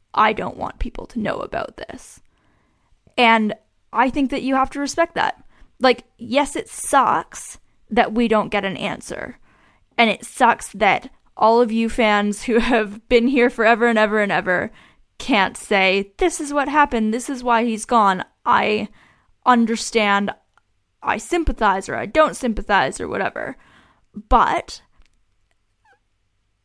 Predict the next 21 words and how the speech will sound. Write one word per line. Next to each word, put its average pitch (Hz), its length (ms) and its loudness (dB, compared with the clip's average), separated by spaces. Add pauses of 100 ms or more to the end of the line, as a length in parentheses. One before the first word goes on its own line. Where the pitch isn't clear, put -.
there 254 320 -2
are 254 100 0
lives 285 400 -4
at - 140 -10
stake 311 380 -4
as 254 180 -6
well. 247 520 -2
And 226 140 2
I 220 100 0
think 247 300 -4
that, 247 300 -2 (420)
like, 214 420 0 (1500)
I'd 226 240 4
rather 214 260 2
consider 220 460 0
it - 180 -2
from 226 180 2
the 214 60 0
point 220 280 -2
of 202 60 -4
view 208 280 -2